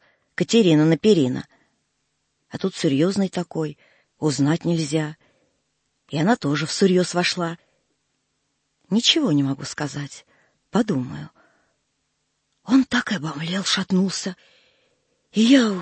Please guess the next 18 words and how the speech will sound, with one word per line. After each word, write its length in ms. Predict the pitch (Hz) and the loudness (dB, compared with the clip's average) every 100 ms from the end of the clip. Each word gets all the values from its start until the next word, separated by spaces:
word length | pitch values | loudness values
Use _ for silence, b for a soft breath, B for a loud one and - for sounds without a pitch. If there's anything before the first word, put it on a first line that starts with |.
| 170 | -4
«Ах 260 | 240 - - | -2 -2 -2
ты, 160 | - 233 | 0 2
думаю, 440 | 285 269 208 208 | 6 6 6 4
ломака, 560 | 220 254 254 254 - 214 | 4 6 8 6 2 0
ломака, 520 | 247 240 196 - 180 b b b b b - | 4 4 2 -2 -10 b b b b b 4
да 80 | 294 | 4
что 220 | - 285 | 6 6
ж 80 | - | 6
ты 120 | 285 | 8
делаешь-то?» 600 | 285 190 165 - 170 147 b b b b b b _ _ _ 175 | 8 8 4 0 -2 -10 b b b b b b _ _ _ 0
Он 120 | 233 | 2
ей 200 | 277 302 | 2 0
опять: 420 | - 165 170 - b b b b b _ _ _ _ _ _ - | -2 -4 -4 -10 b b b b b _ _ _ _ _ _ 2
«Могу 320 | 185 214 320 | 4 6 6
я 180 | 240 165 | 4 4
надеяться?» 640 | 160 160 147 - - - _ _ _ _ _ _ _ _ _ _ | 2 0 -2 -2 -8 -12 _ _ _ _ _ _ _ _ _ _
«Можете, 480 | 226 339 180 160 139 | 4 6 4 -2 -4
говорит, 520 | 175 175 160 147 - | -2 0 -2 -4 -10